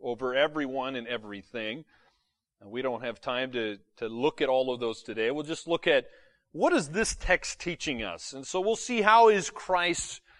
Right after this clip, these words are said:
superior in this text. Number one, I want you to notice the text is showing us that Jesus Christ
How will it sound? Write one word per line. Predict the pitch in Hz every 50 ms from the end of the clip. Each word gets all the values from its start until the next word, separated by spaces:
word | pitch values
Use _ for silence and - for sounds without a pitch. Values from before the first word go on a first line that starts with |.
| _ _ _ _ -
superior | - - - 170 160 - - - 196 190 185 185 170 160 147
in | 131 151 147 135 131 135
this | 143 147 - -
text. | - - 135 95 85 - - -
Number | 151 156 165 147
one, | 135 139 139 127 123 127 156 170 147 _ _ _ _ _ _ _ - - - _ _ -
I | 113
want | 135 156 170 - -
you | 175 151
to | 143 139
notice | 147 151 151 147 131 - -
the | - 127
text | - - 160 156 151 - -
is | 143 139
showing | - - 170 165 160 151 143 139
us | 131 127 -
that | 143 139 123 - 131
Jesus | - - 190 220 208 - 175 160 -
Christ | - - - 160 143 127 123 127 135 - - - - -